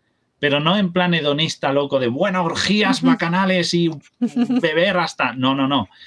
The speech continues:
Speaker 1: era como el saber disfrutar de lo que tienes,
Speaker 2: Ujú.
Speaker 1: por decirlo así. Y recomendaba alejarse de la política porque solo te da frustración y agobio y malestar, cosa que
Speaker 2: Soy
Speaker 1: yo
Speaker 2: un
Speaker 1: estoy
Speaker 2: poco
Speaker 1: con
Speaker 2: yo de esas, ¿no? O
Speaker 1: eh,
Speaker 2: sea,
Speaker 1: esto, eh,
Speaker 2: realmente
Speaker 1: ah,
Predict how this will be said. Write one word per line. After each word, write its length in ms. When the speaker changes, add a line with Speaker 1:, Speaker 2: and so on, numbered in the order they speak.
Speaker 1:
era 180
como 240
el 80
saber 380
disfrutar 640
de 80
lo 120
que 120
tienes, 480
Speaker 2:
Ujú. 180
Speaker 1:
por 120
decirlo 280
así. 360
Y 180
recomendaba 560
alejarse 380
de 60
la 140
política 500
porque 220
solo 260
te 80
da 80
frustración 720
y 60
agobio 400
y 100
malestar, 500
cosa 240
que 100
Speaker 2:
Soy 80
Speaker 1:
yo 80
Speaker 2:
un 60
Speaker 1:
estoy 120
Speaker 2:
poco 120
Speaker 1:
con 100
Speaker 2:
yo 160
de 100
esas, 360
¿no? 180
O 80
Speaker 1:
eh, 60
Speaker 2:
sea, 260
Speaker 1:
esto, 160
eh, 20
Speaker 2:
realmente 800
Speaker 1:
ah, 220